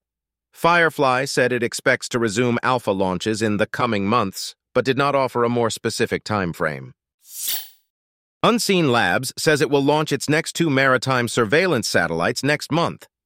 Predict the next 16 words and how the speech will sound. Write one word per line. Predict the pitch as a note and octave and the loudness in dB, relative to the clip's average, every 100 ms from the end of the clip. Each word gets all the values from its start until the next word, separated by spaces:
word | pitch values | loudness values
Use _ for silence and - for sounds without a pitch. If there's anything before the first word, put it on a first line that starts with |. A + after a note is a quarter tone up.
| _ _ | _ _
The | B2+ | -2
French | - G#3+ G#3+ | 2 2 0
company | - F2 E2 A2+ | -2 -4 -2 -4
said | C3 A#2+ A2+ | 0 -2 0
Tuesday | - G3+ A2 F#2+ A2+ - | -4 -2 0 2 0 0
its | A#2 F#2+ | -2 -2
B | G2 F#3 | -2 0
R | F3 C#3+ C#3 | 2 2 2
O | C3 B2 | 2 0
twelve | - E3 A2 D2+ D#2+ - | 0 0 0 -2 -8 -6
and | A#2 C3 C3+ A#2+ | -2 0 0 -2
B | F2 E3 | -2 0
R | D#3 C3+ C3+ | 2 2 2
O | C3+ B2 | 2 0
thirteen | A2+ F3+ E3+ - G#2+ E2+ | 0 0 0 -2 -4 -4
satellites | - F#2 D#2+ E2 F#2 - | 0 0 0 -2 -2 -4